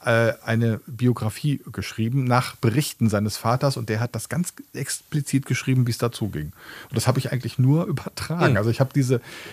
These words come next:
Speaker 1: äh, auch, auch, dass die dann so einen Kanon auf die Dummheit gesungen haben und, äh, und alle möglichen Sachen. Und da hab ich mir gedacht, okay, also wenn dann jemand da seine Dummheit beweisen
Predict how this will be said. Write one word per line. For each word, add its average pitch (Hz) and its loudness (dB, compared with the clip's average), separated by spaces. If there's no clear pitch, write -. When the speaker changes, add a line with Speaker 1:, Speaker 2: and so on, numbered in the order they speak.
Speaker 1:
äh, 113 2
auch, 123 2
auch, 135 4
dass 143 4
die 147 6
dann 131 8
so 117 4
einen 113 2
Kanon 143 4
auf - -2
die 113 2
Dummheit 147 6
gesungen 139 6
haben 127 4
und, 104 2
äh, 110 4
und - -4
alle 131 6
möglichen 127 4
Sachen. 120 2
Und 120 2
da 123 6
hab 131 6
ich 131 2
mir 127 6
gedacht, 110 2
okay, 98 -2
also 107 0
wenn 143 6
dann 147 6
jemand 123 2
da 113 2
seine 113 2
Dummheit 135 2
beweisen 120 4